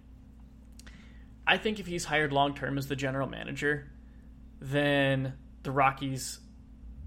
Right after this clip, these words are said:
don't commit to a rebuild. They, uh, they don't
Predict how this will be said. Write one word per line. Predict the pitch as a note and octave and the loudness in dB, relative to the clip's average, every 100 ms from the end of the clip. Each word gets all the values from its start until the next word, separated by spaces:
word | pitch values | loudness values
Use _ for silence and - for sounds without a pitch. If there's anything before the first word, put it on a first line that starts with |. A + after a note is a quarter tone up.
| - - | -8 2
don't | C#3+ D3 - - - - | 4 4 -2 -10 -10 -4
commit | D3+ D#3 - | 0 0 2
to | F3+ | 2
a | E3+ | 4
rebuild. | C#3 B2 B2+ C3 - - - - - | 2 0 -2 -2 -4 -12 -16 -16 -12
They, | - C#3 C#3 C3+ C3+ C3 C3+ - - - - - | -4 2 4 4 0 -2 -6 -10 -14 -14 -16 -14
uh, | - - - - - | -16 -16 -18 -20 -10
they | C#3 D3 | -2 0
don't | C3+ C#3+ D3 | 2 2 0